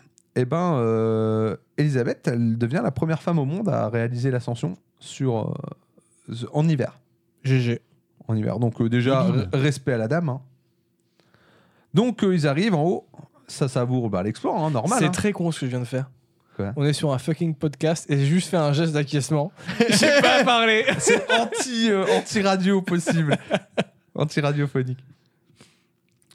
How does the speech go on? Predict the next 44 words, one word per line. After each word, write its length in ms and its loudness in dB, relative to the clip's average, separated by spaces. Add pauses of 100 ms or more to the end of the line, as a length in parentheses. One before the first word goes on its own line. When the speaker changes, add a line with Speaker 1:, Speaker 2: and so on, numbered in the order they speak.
Speaker 1:
Donc, 240 0
ça, 80 -2
euh, 460 2
Elisabeth, 420 -2
elle 80 -2
savoure 340 -2
un 60 -2
peu 120 -6
son 140 -6
truc. 480 -8 (320)
Speaker 2:
Bah, 140 -10
Speaker 1:
Et 100 2
donc, 160 2
Speaker 2:
elle 60 0
Speaker 1:
t'as 140 4
Speaker 2:
peut, 60 4
Speaker 1:
Tom-, 180 2
Speaker 2:
ouais. 80 0
Speaker 1:
t'as 160 0
Tomek 340 -2
qui 160 -2
la 140 0
rejoint 320 -4 (640)
et 100 2
qui 140 0
lui 160 4
dit 140 0
tranquillement, 640 -2
euh, « 260 2
Je 80 -6
te 80 0
vois 200 2
flou 340 0 (220)
et 60 2
je 80 -2
vois 160 -2
plus 120 -6
ta 140 0
lampe. » 340 -4 (1800)
Speaker 2:
Ah ! 180 4 (140)
Speaker 1:
Donc, 400 2
Speaker 2:
Je 280 0
deviens 320 4
aveugle. 420 2